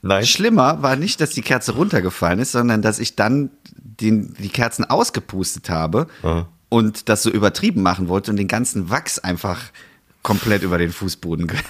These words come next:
Speaker 2: gepustet
Speaker 1: Ja, ja,
Speaker 2: habe.
Speaker 1: ja.
Speaker 2: Das war schlimm.
Speaker 1: Krass.
Speaker 2: So, in diesem Sinne, <laughs> ein letztes Mal, ein Hüsterchen.
Speaker 1: Ja.
Speaker 2: Ähm, ja, wir sind, glaub ich, durch, oder?
Speaker 1: Ja, Dreiviertelstündchen reicht.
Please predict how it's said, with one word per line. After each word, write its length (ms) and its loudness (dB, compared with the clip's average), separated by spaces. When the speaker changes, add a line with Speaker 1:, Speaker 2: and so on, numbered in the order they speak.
Speaker 2:
gepustet 540 -6
Speaker 1:
Ja, 60 -6
ja, 80 -4
Speaker 2:
habe. 80 -8
Speaker 1:
ja. 40 -8
Speaker 2:
Das 300 -2
war 120 -4
schlimm. 280 -10
Speaker 1:
Krass. 280 -10
Speaker 2:
So, 300 2
in 340 4
diesem 320 0
Sinne, 220 0
<laughs> 40 2
ein 220 2
letztes 440 2
Mal, 340 2
ein 160 0
Hüsterchen. 640 -4
Speaker 1:
Ja. 120 -2
Speaker 2:
Ähm, 260 0
ja, 180 -4
wir 100 -8
sind, 160 -6
glaub 160 -4
ich, 120 -12
durch, 340 -14
oder? 100 -2
Speaker 1:
Ja, 320 0
Dreiviertelstündchen 800 -2
reicht. 480 -6